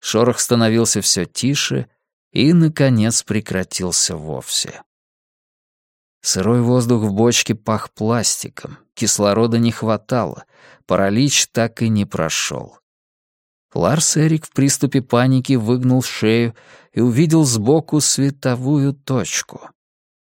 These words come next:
Внимательно вглядевшись в нее, Ларс Эрик понял, что свет луны просачивается в бочку через дыхательную трубку,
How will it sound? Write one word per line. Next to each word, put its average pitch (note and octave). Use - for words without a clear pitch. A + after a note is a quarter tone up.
Внимательно A#2+
вглядевшись A2+
в D3+
нее, C#3+
Ларс C#3
Эрик D#3
понял, D3+
что C#3
свет C#3+
луны C3+
просачивается C#3
в A2
бочку C3
через B2+
дыхательную D#3
трубку, D#3